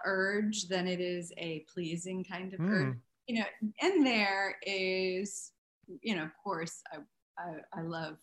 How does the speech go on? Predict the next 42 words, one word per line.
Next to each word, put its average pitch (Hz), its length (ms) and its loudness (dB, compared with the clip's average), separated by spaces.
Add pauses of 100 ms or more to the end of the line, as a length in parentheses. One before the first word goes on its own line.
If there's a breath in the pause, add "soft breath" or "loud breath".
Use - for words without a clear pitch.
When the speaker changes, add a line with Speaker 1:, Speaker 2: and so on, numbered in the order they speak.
(200)
Speaker 1:
hospitality, 156 1120 -8
and 165 80 -6
I 165 100 -4
love 156 220 -12
true 175 280 -4
hospitality, 156 920 -8
and 156 140 -4
I 156 80 -6
love 160 400 -4 (100)
the 165 80 -10
sense 156 460 -6
of, 151 280 -10
like, 151 300 -6 (880 loud breath)
what, 202 400 2
looking 220 360 4
at 180 100 4
a 180 80 0
room 175 360 -2
and 165 160 -2
seeing 170 420 -2
what 160 220 -6
anyone 175 440 -2
might 165 240 -4
need 165 240 0
in 165 100 -2
any 160 160 -2
given 165 300 -10
moment 165 300 -8
and 185 120 2
knowing 185 320 0
the 165 180 -4
answer 165 540 -8 (180)
and 180 120 4
Speaker 2:
Mm. 190 60 8
Speaker 1:
knowing 104 280 6 (140)
how 196 60 -6
to - 80 -8 (200)
give 220 140 -2
that 143 260 -2
is 196 180 -2
a 226 80 -2
real 254 260 -2